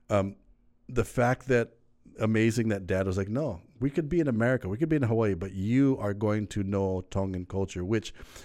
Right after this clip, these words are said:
a lot of families, you know, sometimes don't do today, right? They move to America and they say, "No, we're gonna be American." Um, what are some of the, did you have, w-, were there, um, customs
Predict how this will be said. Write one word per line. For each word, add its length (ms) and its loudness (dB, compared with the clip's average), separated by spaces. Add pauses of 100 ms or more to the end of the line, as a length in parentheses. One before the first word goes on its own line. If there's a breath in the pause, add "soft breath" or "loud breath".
(220 loud breath)
a 80 -2
lot 180 4
of 120 0
families, 680 -2
you 100 -4
know, 100 -2
sometimes 420 -2
don't 260 -4
do 200 -2
today, 320 -2
right? 300 -2
They 120 -4
move 300 -2
to 100 -4
America 420 -6
and 80 -10
they 80 -8
say, 160 -8
"No, 140 -8
we're 180 -6
gonna 160 -10
be 160 -14
American." 540 -12 (520 loud breath)
Um, 260 0 (240 loud breath)
what 180 4
are 80 4
some 240 2
of 80 2
the, 320 0 (960)
did 180 -6
you 140 2
have, 560 -2
w-, 200 -6
were 200 -4
there, 460 -2 (120)
um, 200 -6
customs 800 0